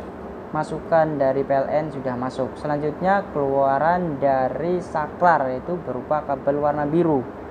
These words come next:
Selanjutnya kabel warna biru dari saklar kita sambungkan dengan kabel warna merah yang ada di dudukan lampu.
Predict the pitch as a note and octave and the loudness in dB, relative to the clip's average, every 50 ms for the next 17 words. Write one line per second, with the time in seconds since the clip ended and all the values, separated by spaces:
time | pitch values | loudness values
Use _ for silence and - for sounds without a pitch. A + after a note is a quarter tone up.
0 | - - - - - - - - - - - - - - D#3+ D3+ D3 D3+ E3+ F#3 | -14 -14 -12 -14 -12 -14 -14 -14 -14 -14 -14 -10 -4 -2 -2 0 0 0 0 2
1 | G3 G3+ F#3+ E3+ D#3+ D#3 D#3 D#3 D3+ D3 D#3 D#3 D3+ C#3+ C#3+ C#3+ D3 C#3+ C#3+ C#3 | 4 4 4 4 4 2 4 4 4 4 4 0 0 0 0 0 0 0 0 2
2 | C#3+ C3+ C3+ C3+ - C#3 C3 - - E3+ F3+ F#3+ F#3+ F#3 F#3+ G3 G3 - G#3 G3+ | 2 0 0 0 -2 -2 -2 -2 0 0 0 0 0 0 -2 -2 0 2 2 0
3 | G3+ - G3 F#3 F3 E3+ E3 E3 E3 - - G3+ G#3 G#3+ G3+ F#3 D#3+ D3+ D3 C#3+ | 2 0 -2 -2 0 -2 -2 -4 -4 -4 0 0 2 2 0 -2 -2 -4 -4 -2
4 | C#3+ D#3+ F3+ F#3+ F#3+ F#3+ F#3 F#3 - - - - G#3 G3+ F#3 E3+ E3 F3 F#3+ G3 | -2 0 0 0 0 0 -2 -6 -10 -6 0 4 4 4 4 2 0 4 4 4
5 | G3+ G3 F#3+ F#3 F3+ E3+ E3+ D#3+ D#3+ E3+ F3 F#3+ F#3+ G3 G3 - D3+ D3+ D3 D3 | 4 2 2 2 2 2 2 2 0 -2 0 0 0 0 -2 -6 -10 -8 -6 -6
6 | D3+ D3+ D3+ D3 D3 D#3 E3+ F#3+ G3+ G3 F#3+ - - - - D#3 D3+ D3 D#3 D#3+ | -4 0 0 0 0 2 2 2 2 0 -2 -6 -12 -12 -10 -8 -4 -2 0 -2
7 | E3 - - C3+ C3 B2+ - - C3+ C#3+ D#3+ D#3 - - - D3 D#3 E3 E3+ F3 | -2 -2 -4 -4 -4 -4 -2 2 2 2 2 2 -2 -6 -4 0 0 0 0 0
8 | F3 - - - - - - - - - - - - - - - - - - - | -2 -6 -10 -12 -12 -12 -12 -12 -12 -12 -14 -12 -12 -12 -12 -12 -12 -12 -12 -12
9 | - - - - - - C#3+ C#3 C3+ C#3 C3 - - D3+ C#3+ C#3 C3+ C3+ C3+ C3 | -10 -10 -10 -10 0 0 2 2 4 2 0 2 2 2 2 4 2 2 2 0
10 | C3+ B2+ - D#3 D#3 D3 C3+ B2 A2+ | -2 -2 0 0 2 2 2 0 0